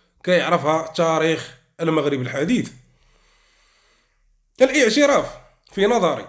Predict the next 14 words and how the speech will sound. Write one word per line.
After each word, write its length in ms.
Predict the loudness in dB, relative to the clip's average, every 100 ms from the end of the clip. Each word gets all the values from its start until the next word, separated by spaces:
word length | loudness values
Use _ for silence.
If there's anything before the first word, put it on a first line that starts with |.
| 0
المتواضع 640 | 2 2 0 0 -2 -2
غادي 220 | -2 0
يخفف 360 | -2 -4 -4 -2
عليهم 280 | 2 2
شوية، 480 | 2 0 0 -2 -2
أما 180 | 0 2
العناد 420 | 2 2 2 2
والمكابرة 720 | 2 2 2 4 2 0 -6 -14 _ _ _ -6
والإصرار 640 | -2 -2 -2 0 -2 -4
على 240 | -2 2 4
نفي 280 | 4 2 -4
الاتهامات 720 | -2 -2 0 2 4 2 2
المنسوبة 380 | 0 0 0 0
إليهم 480 | 0 0 0 -2